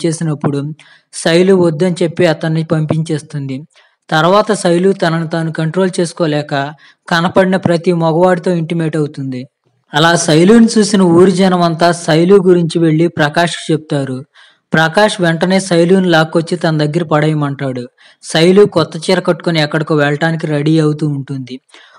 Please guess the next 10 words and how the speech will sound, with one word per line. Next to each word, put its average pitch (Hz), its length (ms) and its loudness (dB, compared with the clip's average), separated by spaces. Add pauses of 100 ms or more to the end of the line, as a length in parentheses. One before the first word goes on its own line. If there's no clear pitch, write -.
(140)
ఊరి 190 220 6
జనం 190 280 0
అంతా 175 220 0
శైలు 170 380 0
దగ్గరికి 170 400 -2
వచ్చి 160 240 -2
శైలుని 170 480 0
లాక్కెళ్ళి 156 460 -2
ప్రకాష్ 156 500 -2
దగ్గర 156 260 -2